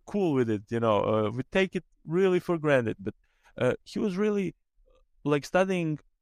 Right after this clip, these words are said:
him and his works before and, you know, during the research for this episode, like, uh, I found him and listened to him speak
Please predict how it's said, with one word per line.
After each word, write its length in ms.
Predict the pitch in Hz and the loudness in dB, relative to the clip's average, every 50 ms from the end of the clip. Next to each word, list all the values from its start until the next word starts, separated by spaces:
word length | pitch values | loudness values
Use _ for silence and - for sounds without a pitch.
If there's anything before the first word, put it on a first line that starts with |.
| _ _ _ - | _ _ _ -20
him 440 | - - - 208 196 185 175 165 - | -20 -8 -4 -2 0 0 0 -2 -2
and 140 | 135 131 - | -4 -4 -2
his 180 | - 151 139 | -2 -2 0
works 380 | 127 147 151 151 139 - - - | 0 2 2 0 0 -2 -8 -6
before 600 | 110 123 120 - - 151 156 165 170 160 156 147 | -2 -2 -2 -2 -2 0 2 4 4 4 4 4
and, 200 | 135 127 120 110 - _ _ _ _ _ | 2 0 -2 -4 -8 _ _ _ _ _
you 80 | 123 127 | -2 2
know, 160 | 123 123 120 | 2 2 2
during 320 | 117 123 135 139 135 127 | 2 2 2 2 2 2
the 80 | 113 120 | 0 2
research 340 | 127 131 123 - - 117 - | 0 0 0 0 -4 -4 -4
for 160 | - - 117 | -4 -6 -4
this 220 | 107 120 117 - | -4 -4 -4 -2
episode, 540 | - 139 131 - 151 - - 139 127 123 120 - _ _ _ - - - | 0 -2 0 -2 -4 -4 -2 -2 -2 -2 -4 -8 _ _ _ -20 -10 -4
like, 340 | - 127 123 123 123 - - - _ _ _ _ _ - | 0 0 2 0 0 -4 -10 -20 _ _ _ _ _ -6
uh, 320 | - 131 131 131 127 117 - - - - | -4 -2 0 0 0 -2 -4 -4 -4 -4
I 100 | 196 214 | -4 -4
found 340 | - 247 247 240 220 202 | -2 -2 -2 -2 -2 -2
him 260 | 190 180 170 156 131 - _ _ | -2 -2 -4 -4 -6 -8 _ _
and 200 | - 135 127 127 | -4 -2 0 0
listened 280 | 143 165 - - 156 - | 0 0 -2 -2 -4 -4
to 60 | - 143 | -2 -4
him 140 | 143 139 | -4 -4
speak 400 | 127 - - - 139 120 101 - | -6 -8 -6 -4 -2 -2 -2 -4